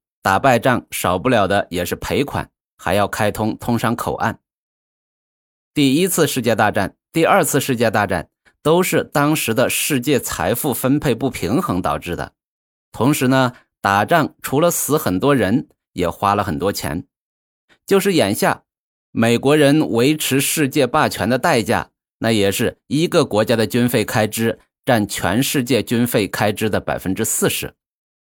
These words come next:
现代人呢，都热爱和平，但是地球上还是有很多地方在打仗。眼下呢，比较大的战争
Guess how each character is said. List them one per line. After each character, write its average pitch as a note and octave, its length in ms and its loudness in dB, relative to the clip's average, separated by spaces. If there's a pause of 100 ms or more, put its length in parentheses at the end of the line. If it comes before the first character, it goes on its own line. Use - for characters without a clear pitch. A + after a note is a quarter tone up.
(440)
现 G3 220 2
代 F3 120 6
人 C#3 200 4
呢， C3+ 340 2
都 D3 100 2
热 D#3 200 4
爱 C#3+ 120 4
和 A#2 300 0
平， - 240 -6 (420)
但 D3+ 160 2
是 D3+ 140 0
地 F3 240 0
球 G#2+ 260 -2
上 C#3+ 320 0 (120)
还 G#2+ 200 0
是 A#2+ 140 0
有 A#2+ 140 4
很 D#2+ 240 -4
多 A2+ 120 0
地 A#2+ 140 0
方 F#2+ 180 -2
在 G#2+ 120 0
打 D2+ 240 -4
仗。 - 240 -4 (640)
眼 B2+ 200 0
下 D#3+ 180 4
呢， C3 440 2
比 A2 160 0
较 B2+ 120 2
大 D#3+ 240 2
的 A2 120 0
战 B2 200 4
争 A#2+ 280 0